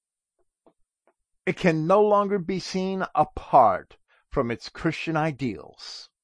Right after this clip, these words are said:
For that reason, Dennis portrays World War Two as a holy war between the last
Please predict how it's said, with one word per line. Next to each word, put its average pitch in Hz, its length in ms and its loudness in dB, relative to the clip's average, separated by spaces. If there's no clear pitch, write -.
For - 140 -4
that 269 240 0
reason, 165 640 -2
Dennis 196 380 0
portrays 170 640 -2
World 165 220 2
War 240 120 2
Two 160 460 -2
as 127 220 -4
a 117 140 -6
holy 226 340 -2
war 131 320 -2
between 196 800 -4
the 160 240 4
last 151 720 -2